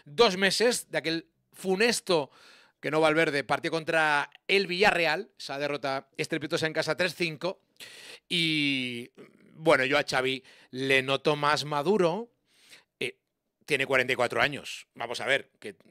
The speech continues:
tampoco no es Benjamin Button. Las arrugas tienen que salir en algún momento y tendrás ojeras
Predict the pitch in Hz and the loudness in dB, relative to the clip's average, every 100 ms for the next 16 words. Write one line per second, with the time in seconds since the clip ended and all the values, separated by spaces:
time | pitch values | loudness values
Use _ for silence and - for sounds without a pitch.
0 | - 123 107 127 127 123 117 131 123 123 | -8 -6 -4 -2 0 -2 -2 0 0 -2
1 | 117 139 156 120 95 _ _ 98 - - | 0 0 0 -6 -6 _ _ -20 -10 -8
2 | 117 120 131 143 156 175 165 143 131 123 | -6 -4 -2 -2 -2 -2 -4 -4 -2 -2
3 | 127 113 131 127 156 190 208 226 - 127 | -4 -6 -8 -4 -4 -2 0 -2 -2 -8
4 | 131 127 214 220 233 254 | -8 -6 -4 2 2 0